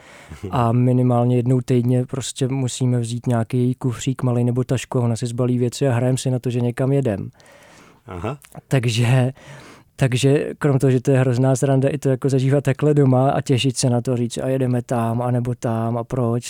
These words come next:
Speaker 1: ne, a proč jo?" A tak, eh, tak je vidět, že, že už v tomhle věku si to přece jenom pamatuje a uvědomuje. A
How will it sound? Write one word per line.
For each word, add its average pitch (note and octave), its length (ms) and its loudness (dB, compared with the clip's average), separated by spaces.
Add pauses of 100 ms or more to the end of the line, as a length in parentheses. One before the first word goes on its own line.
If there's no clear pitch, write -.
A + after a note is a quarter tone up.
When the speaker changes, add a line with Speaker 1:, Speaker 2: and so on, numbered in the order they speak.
Speaker 1:
ne, B2+ 320 -2
a C3+ 80 -4
proč B2+ 320 -6
jo?" B2 300 -2 (520)
A A#2 240 2 (120)
tak, - 300 -2
eh, C3 40 2 (680)
tak - 200 -4
je C3+ 60 4
vidět, B2 200 2
že, B2+ 240 0
že C3+ 200 -2
už - 180 -4
v - 80 -16
tomhle B2+ 360 0
věku B2+ 580 0 (340)
si - 180 -4
to C3 120 -4
přece - 280 -4
jenom C3 140 2
pamatuje B2+ 440 0
a C#3+ 120 -2
uvědomuje. B2+ 840 0 (600)
A A#2+ 420 0